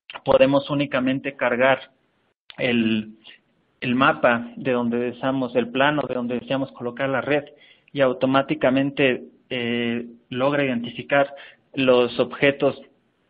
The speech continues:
que pudieran obstac-, obstaculizar la señal. Eh, se puede incluso predefinir la configuración que se va a deten-,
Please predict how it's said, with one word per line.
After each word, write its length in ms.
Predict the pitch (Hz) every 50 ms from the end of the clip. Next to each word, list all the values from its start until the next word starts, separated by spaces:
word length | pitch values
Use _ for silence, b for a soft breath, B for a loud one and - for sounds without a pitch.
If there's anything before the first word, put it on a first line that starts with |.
| - -
que 120 | - 131
pudieran 400 | 127 123 120 117 127 135 135 131
obstac-, 300 | 127 - - 123 - - -
obstaculizar 680 | - 117 - - - 123 - 120 117 113 117 139 135
la 160 | 135 135 - -
señal. 480 | 135 120 131 143 151 160 151 135 - - B B B B B B B B _
Eh, 760 | - 135 117 117 113 113 113 113 113 113 117 - - - - - -
se 100 | 139 135
puede 240 | - - 143 139 143
incluso 560 | 143 147 139 - 143 147 151 151 - 156 -
predefinir 540 | - 135 123 117 117 117 - 120 127 135 139
la 120 | 139 139
configuración 760 | - 127 117 123 120 117 117 117 113 117 - 139 135 135 135
que 120 | - 123
se 100 | - -
va 140 | 123 123 127
a 40 | 131
deten-, 380 | 131 127 - 123 120 120 -